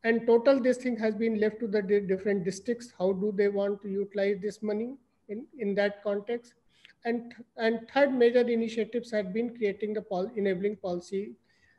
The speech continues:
environment so that, I mean, the faster procurement, faster inductions, and other thing takes place.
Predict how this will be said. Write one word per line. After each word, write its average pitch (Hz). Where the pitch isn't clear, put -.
environment 208
so 233
that, 240
I 208
mean, 214
the 208
faster 202
procurement, 220
faster 190
inductions, 208
and 220
other 214
thing 220
takes 180
place. 147